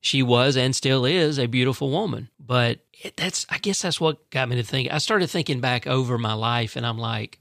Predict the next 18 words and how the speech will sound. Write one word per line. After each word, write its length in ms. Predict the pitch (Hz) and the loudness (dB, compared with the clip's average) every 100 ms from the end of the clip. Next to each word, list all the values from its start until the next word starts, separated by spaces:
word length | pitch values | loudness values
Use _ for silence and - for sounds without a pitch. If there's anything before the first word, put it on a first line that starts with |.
| _ | _
"Is 180 | 139 123 | -2 -2
it 120 | 151 | -2
just, 400 | 147 214 - - _ _ _ _ _ _ _ | 0 2 0 -6 _ _ _ _ _ _ _
is 200 | 139 127 | -6 -4
it 80 | 127 | 0
just 280 | 160 - 151 | 0 0 -2
my 140 | 127 | -4
age 420 | - 113 151 147 180 | -4 -2 -2 -2 0
now? 380 | 165 185 180 - _ _ _ _ _ _ _ - | 0 0 -2 -8 _ _ _ _ _ _ _ 2
Or 440 | 135 135 127 110 _ _ | 6 8 6 2 _ _
is 160 | 131 127 | -2 0
it 140 | 127 | 0
clearer 420 | - 160 165 143 | 2 2 4 4
thinking 640 | 120 - 165 143 123 113 98 _ _ _ _ | 2 2 0 0 -2 -2 -6 _ _ _ _
because 420 | 135 - 135 127 117 | -10 0 4 4 2
of 220 | 113 104 | 0 0
the, 300 | 113 107 107 | 0 0 -2
the 200 | 110 | -6